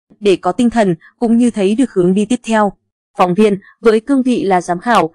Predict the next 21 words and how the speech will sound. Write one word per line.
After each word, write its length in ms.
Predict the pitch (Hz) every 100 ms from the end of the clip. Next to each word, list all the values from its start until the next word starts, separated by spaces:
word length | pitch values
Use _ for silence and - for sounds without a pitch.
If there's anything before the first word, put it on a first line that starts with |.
| - -
hai 200 | 240 220
chị 160 | 226
đánh 200 | - 180
giá 240 | 180 175 196
dàn 200 | 240 185
thí 140 | 190
sinh 220 | - 208
năm 140 | 208 202
nay 180 | 196
như 120 | 185 180
thế 80 | 185
nào? 320 | 208 175 156 - - _ -
Thanh 160 | 202 196
Hà, 320 | 202 175 175 _ -
Phương 180 | 202 190
Uyên, 280 | 214 196 - _
dàn 220 | - 226
thí 120 | 208 220
sinh 200 | 277 269
năm 160 | 262
nay 180 | 262